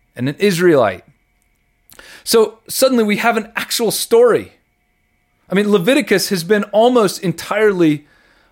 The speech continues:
uh, rules and rituals and practices and instructions. And then remember, all of a sudden in chapter ten, we had this strange story about Aaron and his two sons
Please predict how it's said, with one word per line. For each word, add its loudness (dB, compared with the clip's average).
uh, 0
rules 2
and -6
rituals 0
and -8
practices -4
and -4
instructions. -4
And 0
then 2
remember, 2
all 2
of 0
a -2
sudden 0
in -2
chapter -4
ten, -2
we 2
had -2
this -4
strange -4
story 0
about -2
Aaron 0
and -6
his -6
two -4
sons -2